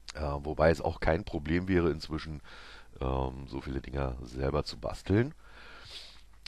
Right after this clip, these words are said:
Dann, wo haben wir's hier? Epic Film Music hat sich da noch mehrfach gemeldet. Noch ein zweiter Kommentar, also aus den gecheateten Kisten. Genau, stört ihn also nicht. Ich hoffe, vielen von euch geht's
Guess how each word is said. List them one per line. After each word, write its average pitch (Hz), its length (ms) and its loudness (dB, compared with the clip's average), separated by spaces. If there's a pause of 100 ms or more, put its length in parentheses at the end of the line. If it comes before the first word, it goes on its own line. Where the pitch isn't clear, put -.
Dann, 123 800 0 (1700)
wo 87 120 -6
haben 95 120 -4
wir's 95 200 2
hier? 127 800 -2
Epic - 240 -6
Film 120 200 -4
Music 123 280 -4
hat 104 200 4
sich - 360 -4
da 95 120 2
noch 92 200 -4
mehrfach 120 400 -4
gemeldet. 151 580 2
Noch 113 120 -4
ein 113 100 -2
zweiter 110 260 0
Kommentar, 123 340 -2
also 98 220 2
aus 90 200 -4
den 82 260 -10
gecheateten - 500 -4
Kisten. - 380 -6
Genau, 82 360 6 (580)
stört 87 240 0
ihn 73 120 -2
also 67 180 0
nicht. 107 240 0
Ich 87 120 2
hoffe, 92 260 6
vielen 92 340 6
von 80 200 -2
euch 78 320 2
geht's 76 340 -2